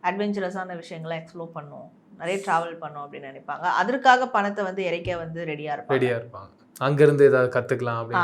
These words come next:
Speaker 1: ஆமா.
Speaker 2: மாதிரி.
Speaker 1: அதுக்கும் ஒரு ஆதாயம் இருக்கு இல்லையா?
Speaker 2: ஓகே.
Speaker 1: அதுதான் விஷயம்.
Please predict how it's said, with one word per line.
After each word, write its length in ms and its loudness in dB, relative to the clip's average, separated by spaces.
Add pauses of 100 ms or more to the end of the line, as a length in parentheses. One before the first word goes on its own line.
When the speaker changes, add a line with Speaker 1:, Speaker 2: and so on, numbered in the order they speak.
(100)
Speaker 1:
ஆமா. 40 -4
Speaker 2:
மாதிரி. 260 -6
Speaker 1:
அதுக்கும் 340 0
ஒரு 160 4
ஆதாயம் 460 4
இருக்கு 240 -4
இல்லையா? 400 2
Speaker 2:
ஓகே. 40 2
Speaker 1:
அதுதான் 280 -2
விஷயம். 320 -14